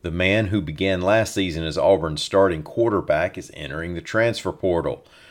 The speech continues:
reports A L dot com's Nubias Wilburn and Tom Green. T J Finley, who suffered through a shoulder injury during the season, was competing for the starting job again this spring with Robbie Ashford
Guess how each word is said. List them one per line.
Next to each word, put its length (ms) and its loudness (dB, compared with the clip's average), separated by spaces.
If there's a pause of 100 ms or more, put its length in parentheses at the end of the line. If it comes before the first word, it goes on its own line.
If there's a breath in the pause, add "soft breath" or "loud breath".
(220 loud breath)
reports 420 -6
A 140 0
L 160 2
dot 240 0
com's 260 -4
Nubias 540 0
Wilburn 420 -2
and 180 -10
Tom 300 -4
Green. 440 -4 (680 soft breath)
T 160 -2
J 200 4
Finley, 580 0
who 140 -10
suffered 480 -2
through 240 -4
a 60 -6
shoulder 480 2
injury 460 -6
during 260 -8
the 60 -12
season, 500 -8 (420 loud breath)
was 180 -6
competing 540 0
for 160 -6
the 100 -2
starting 500 4
job 380 8
again 400 -4
this 180 -4
spring 640 0
with 200 -6
Robbie 400 2
Ashford 580 -2